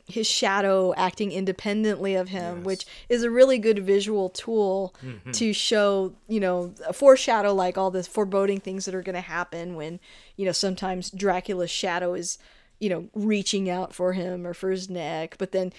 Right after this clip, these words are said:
Speaker 1: he, you know, poor Keanu Reeves turns around, he's right there. And the way he can, like, jump around and everything that he's doing is supernatural, but subtle enough to where you're questioning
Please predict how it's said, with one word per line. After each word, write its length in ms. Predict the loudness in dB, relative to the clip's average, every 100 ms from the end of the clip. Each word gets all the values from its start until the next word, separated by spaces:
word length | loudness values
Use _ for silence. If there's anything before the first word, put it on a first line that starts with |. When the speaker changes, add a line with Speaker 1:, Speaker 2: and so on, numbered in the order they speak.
| -12
Speaker 1:
he, 180 | -10 -10 _
you 120 | 0
know, 280 | 2 2 0 -8 _
poor 360 | 0 2 4 2
Keanu 320 | 0 0 2
Reeves 240 | 2 2
turns 300 | -2 -4 -2
around, 240 | -2 -2 -4
he's 160 | -6
right 300 | -2 -2 0 0
there. 460 | 2 2 2 2
And 180 | 0 -4 -16 -20 -20 -2
the 140 | 2
way 140 | 6 4
he 80 | 4
can, 140 | 0
like, 280 | 0 -2 -4
jump 360 | 0 2 2
around 440 | 2 2 2 0 0
and 120 | 2
everything 440 | 4 4 2 -2 -4
that 60 |
he's 180 | -2 -4
doing 320 | -2 -2 0
is 260 | 0 -2 -6 -14 -20 -20 _ -8
supernatural, 840 | 0 2 2 0 0 0 4 4
but 180 | 4 0
subtle 320 | 0 2 2
enough 340 | 2 0 -2 -4
to 120 | -2
where 140 | 0
you're 240 | 0 0 -2
questioning 720 | -2 -2 -2 -4 -4 -6